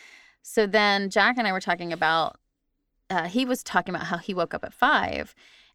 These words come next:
and couldn't go to sleep for probably an hour. And I was like, "Oh, that's really funny. I woke up at one." He was like, "Yeah, I can't explain it. I just,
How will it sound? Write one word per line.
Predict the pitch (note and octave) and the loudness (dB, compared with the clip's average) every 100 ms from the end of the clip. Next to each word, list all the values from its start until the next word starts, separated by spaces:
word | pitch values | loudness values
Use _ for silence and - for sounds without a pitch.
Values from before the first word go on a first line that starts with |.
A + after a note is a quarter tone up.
| - | -2
and | F#3 F3+ | 0 0
couldn't | F3 F#3+ | -2 -4
go | F3+ | -4
to | E3 | -6
sleep | - E3+ - | -6 -10 -10
for | E3+ | -10
probably | - E3 D#3 D#3+ | -2 -2 -2 -6
an | D3 | -6
hour. | - C#3+ - - | -4 -4 -2 -4
And | G#3 | -2
I | G#3+ | -2
was | A3+ | -2
like, | A#3+ | 0
"Oh, | B3 | 2
that's | B3 A#3+ | 2 0
really | G3+ G3 | -4 -4
funny. | F3+ E3+ | -6 -4
I | E3+ | -4
woke | F3 - | -6 -10
up | - | -10
at | |
one." | G#3 A3 F#3+ | -4 -2 -2
He | G3+ | -6
was | G#3 | -6
like, | G3+ B3 | -2 2
"Yeah, | B3 | 4
I | A#3+ | 2
can't | - F#4+ G#4+ | -2 -4 -4
explain | - - F3 B3 | -8 -6 -2 0
it. | B3+ | 0
I | - F3+ | -2 -4
just, | - A#3+ C#4 C#4+ - | 0 2 2 0 -16